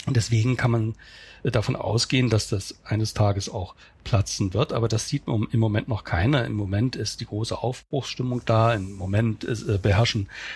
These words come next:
grüne Energien und, äh, die Klimaindustrie alles und, äh, man will auch alles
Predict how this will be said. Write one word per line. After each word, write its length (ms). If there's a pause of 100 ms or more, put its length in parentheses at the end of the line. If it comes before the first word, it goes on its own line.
(160)
grüne 360
Energien 640
und, 280
äh, 260 (320)
die 320
Klimaindustrie 1300
alles 520 (440)
und, 560
äh, 260
man 240
will 140
auch 260
alles 460